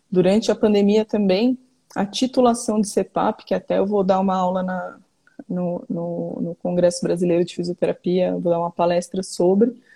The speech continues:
a titulação do cepap também foi feito, às vezes, domiciliar, né? Optou-se por não fazer a polissonografia por conta do risco, o paciente já alugava o equipamento direto, a gente colocava um cepap Chan, né, com a pressão mais baixa,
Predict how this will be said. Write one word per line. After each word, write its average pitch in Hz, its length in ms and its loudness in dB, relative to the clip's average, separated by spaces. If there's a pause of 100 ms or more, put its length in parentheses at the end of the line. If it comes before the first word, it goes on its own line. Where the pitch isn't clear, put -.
(300)
a 208 100 -2
titulação 226 1080 2 (380)
do 180 180 2
cepap 202 680 -2
também 185 460 0
foi 208 240 -2
feito, 220 420 -2
às 208 100 0
vezes, 233 360 2
domiciliar, 262 840 2 (160)
né? 190 320 -4 (420)
Optou-se 233 540 0
por 262 100 4
não 240 160 4
fazer 262 300 0
a 254 100 2
polissonografia 247 920 0
por 226 180 -6
conta 220 240 -2
do 214 120 2
risco, 220 420 -4
o - 40 -8
paciente 226 580 -2 (420)
já 196 160 4
alugava 202 520 2
o 220 200 2
equipamento 196 500 -6
direto, 180 480 0
a 233 40 2
gente 214 200 -2
colocava 190 420 0
um 190 120 -2
cepap - 480 -4
Chan, 208 460 0
né, 254 160 0
com 240 120 -10
a - 20 -2
pressão 202 400 -4
mais 196 300 -2
baixa, 190 560 -4